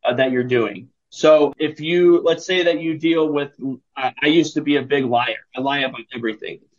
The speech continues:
Once I became aware that I was actually lying, and it sounds silly, but I had to become aware that I was lying about everything and that everything I was telling myself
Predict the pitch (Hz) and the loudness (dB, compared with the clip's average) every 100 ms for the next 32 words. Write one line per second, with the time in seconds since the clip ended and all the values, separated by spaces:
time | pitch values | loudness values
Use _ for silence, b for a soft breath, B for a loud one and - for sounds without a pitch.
0 | _ - 165 190 196 175 175 175 160 143 | _ 0 0 2 2 2 0 2 2 2
1 | 131 143 156 165 170 165 156 156 156 165 | 2 4 4 2 0 -2 -2 -4 -4 -2
2 | 147 135 127 143 175 - 139 127 127 - | -2 -2 -4 -4 -4 -4 -4 -4 -6 -2
3 | 151 139 - 139 139 151 120 113 123 131 | 0 0 0 2 2 2 0 -2 -2 -2
4 | 127 123 120 127 110 113 117 131 123 127 | -2 -4 -4 -2 0 0 0 2 2 0
5 | 123 120 135 139 139 147 151 160 170 131 | -2 -2 -2 -2 -2 -4 -4 -2 0 0
6 | 117 - 135 135 135 127 113 - 151 151 | -4 -4 -6 -4 -2 -2 -4 -6 -2 0
7 | 123 123 120 120 | -2 0 0 0